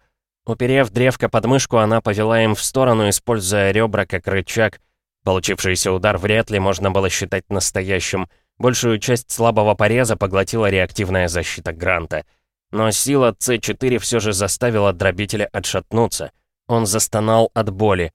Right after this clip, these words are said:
значит, она, по крайней мере, нанесла какой-то урон. Более того, это дало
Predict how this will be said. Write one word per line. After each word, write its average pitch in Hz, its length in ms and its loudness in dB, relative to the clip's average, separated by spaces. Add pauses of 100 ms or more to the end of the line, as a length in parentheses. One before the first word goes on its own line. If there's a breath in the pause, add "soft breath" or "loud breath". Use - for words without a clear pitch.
(180)
значит, 90 460 -4
она, 98 240 2
по 95 140 -4
крайней 87 280 -4
мере, 95 240 0
нанесла 90 500 -2
какой-то 90 480 -4
урон. 87 420 0 (440)
Более 120 380 -2
того, 131 280 2
это 117 220 0
дало 110 280 2